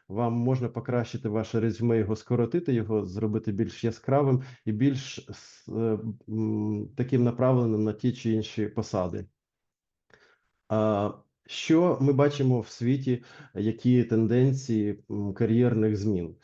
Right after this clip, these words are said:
Тобто плинність кадрів зараз зводиться до мінімуму, компанії борються за те, щоб, е, втримати, е, професіоналів на своїх місцях і навчити на місці, і р-, роз-, роз-, розвивати,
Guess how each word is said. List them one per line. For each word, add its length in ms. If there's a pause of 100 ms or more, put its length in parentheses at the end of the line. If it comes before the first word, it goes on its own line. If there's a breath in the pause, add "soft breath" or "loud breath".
(300 loud breath)
Тобто 320
плинність 480
кадрів 400
зараз 420
зводиться 640
до 100
мінімуму, 540 (200 loud breath)
компанії 500
борються 480
за 120
те, 160
щоб, 280
е, 220 (360)
втримати, 800
е, 240
професіоналів 840
на 200
своїх 360
місцях 500 (460 loud breath)
і 320
навчити 540
на 100
місці, 420 (140)
і 60
р-, 200
роз-, 440
роз-, 420
розвивати, 840